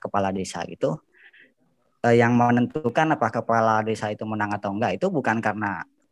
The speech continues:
eh, kualitasnya atau visi misinya atau program-programnya yang bagus, tetapi sumber daya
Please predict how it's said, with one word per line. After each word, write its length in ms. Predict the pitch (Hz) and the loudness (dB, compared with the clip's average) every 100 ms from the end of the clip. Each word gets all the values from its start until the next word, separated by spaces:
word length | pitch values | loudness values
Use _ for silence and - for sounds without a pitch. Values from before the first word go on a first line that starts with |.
| - | -10
eh, 180 | 107 98 98 | -6 -6 0
kualitasnya 720 | 107 98 95 92 - 131 131 | 2 2 0 -2 -2 2 2
atau 160 | 123 101 | 2 -2
visi 320 | 101 95 98 | -4 -8 -4
misinya 480 | 98 - 101 120 120 | -4 -4 -4 -2 -2
atau 400 | 107 98 95 95 | 0 0 -2 -4
program-programnya 960 | 104 98 98 98 101 101 92 101 98 | -4 -2 -2 -2 -2 -2 0 -2 -4
yang 20 | |
bagus, 460 | 90 85 - 131 - - | -4 -4 -2 -4 -4 -12
tetapi 640 | 92 - - - 156 185 _ - - - - | -10 -6 -6 0 0 0 _ -20 -20 -20 -4
sumber 320 | - 127 123 | 2 4 6
daya 640 | 113 117 117 107 104 98 | 6 6 6 6 4 0